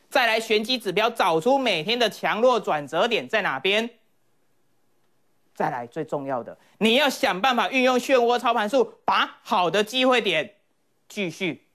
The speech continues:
放大。多空不重要，跟上多空的变化才重要。为什么？来，你自己想一下，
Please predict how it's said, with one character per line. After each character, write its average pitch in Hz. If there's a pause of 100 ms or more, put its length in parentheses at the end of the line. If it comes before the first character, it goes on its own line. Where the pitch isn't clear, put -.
(100)
放 139 (200)
大。 135 (1300)
多 262
空 254 (1040)
不 151
重 147
要， 143 (360)
跟 294
上 269
多 269
空 262
的 247
变 233
化 226
才 175
重 208
要。 202
为 202
什 156
么？ 120
来， 117 (220)
你 135
自 180
己 175
想 127
一 127
下， 131